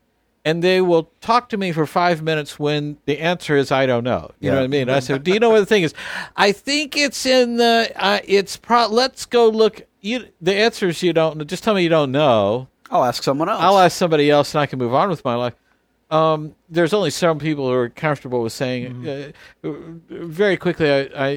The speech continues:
Speaker 1: had a, a project I was working on in a mega church, uh, in, in the suburbs, and it, it shall re-, remain unnameless. Every time, literally every time I'm in the building, they would say, "You know,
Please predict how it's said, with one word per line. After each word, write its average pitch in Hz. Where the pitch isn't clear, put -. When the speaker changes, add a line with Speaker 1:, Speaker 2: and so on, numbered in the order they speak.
Speaker 1:
had 147
a, 123
a 117
project 143
I 123
was 117
working 131
on 120
in 113
a 110
mega 127
church, 117
uh, 107
in, 113
in 113
the 117
suburbs, 113
and 107
it, 123
it 131
shall 123
re-, 107
remain 113
unnameless. 151
Every 208
time, 170
literally 147
every 147
time 139
I'm 113
in 117
the 113
building, 113
they 123
would 120
say, 139
"You 123
know, 139